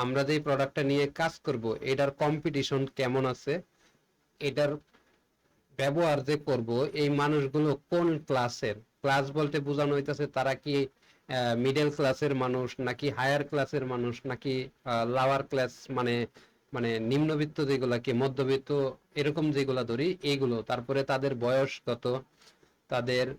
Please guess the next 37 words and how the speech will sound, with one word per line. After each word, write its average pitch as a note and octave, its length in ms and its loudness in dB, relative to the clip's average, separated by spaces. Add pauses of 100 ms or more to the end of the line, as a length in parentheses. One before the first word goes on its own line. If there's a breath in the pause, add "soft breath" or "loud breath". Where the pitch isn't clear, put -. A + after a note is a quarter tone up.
(480)
আহ, A#2+ 500 0 (260)
জেন্ডার C#3+ 380 4 (120)
কি, B2 100 -2 (140)
তারা C3 160 2 (100)
কোন D#3 120 2 (100)
জেন্ডারের C#3 400 2 (100)
মানুষ, A#2 200 0 (140)
তারা B2 160 2 (100)
ছেলে C#3 280 2
না C3 80 0 (100)
মেয়ে, C#3 240 4 (720)
বিবাহিত C#3 420 2 (120)
না C#3 60 2 (140)
অবিবাহিত, C3+ 440 0 (180)
তাদের, C3 240 2 (340)
আহ, A#2 240 2 (160)
এডুকেশন D3 460 -2 (100)
ব্যাকগ্রাউন্ড C3+ 480 2
কিরকম, C3+ 400 0
মানে C3+ 120 0 (160)
এই D#3+ 140 0
যে F3 140 2
এই D#3 120 0
জিনিসগুলো D#3+ 500 0 (140)
দেখা, B2+ 240 0 (180)
তারপরে C3+ 420 0
এই C#3 140 2
প্রোডাক্টটা C#3 400 -2 (120)
আর C3+ 80 0 (120)
কে D3+ 120 -4 (120)
কে C#3+ 80 -2 (140)
বিক্রি C#3 260 -4 (100)
করতেছে, B2+ 440 -4 (800 soft breath)
এই F3 140 2
যে F#3 80 2 (220)
এই E3 160 2
ব্যাপারগুলোকে F3 720 0